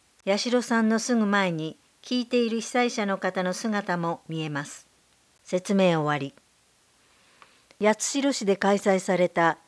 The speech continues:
エヌエイチケーのど自慢大会で、プロの歌声を披露する八代さん。平成三十一年二月。写真の説明。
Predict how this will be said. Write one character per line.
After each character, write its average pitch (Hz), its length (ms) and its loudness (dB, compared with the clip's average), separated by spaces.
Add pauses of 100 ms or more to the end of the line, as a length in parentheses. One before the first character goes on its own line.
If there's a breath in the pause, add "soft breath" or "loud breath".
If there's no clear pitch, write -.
エ 196 80 0
ヌ 226 100 8
エ 247 80 8
イ 247 60 2
チ - 120 -10
ケ 220 240 6
ー 202 40 2
の 170 160 2
ど 208 100 4
自 226 140 4
慢 220 240 4
大 208 220 2
会 156 260 0
で、 143 220 -4 (400 soft breath)
プ 247 120 2
ロ 247 160 10
の 190 160 4
歌 196 260 0
声 190 220 2
を 190 80 0
披 202 120 -4
露 180 200 4
す 165 160 -4
る 156 220 0
八 160 300 -6
代 160 120 0
さ 147 220 -2
ん。 127 120 -6 (880)
平 247 180 4
成 226 200 4
三 214 280 2
十 156 160 -2
一 147 220 -6
年 143 260 -2 (100)
二 185 160 0
月。 - 380 -6 (960 soft breath)
写 202 180 -2
真 240 240 4
の 220 100 4
説 180 300 -2
明。 160 260 -2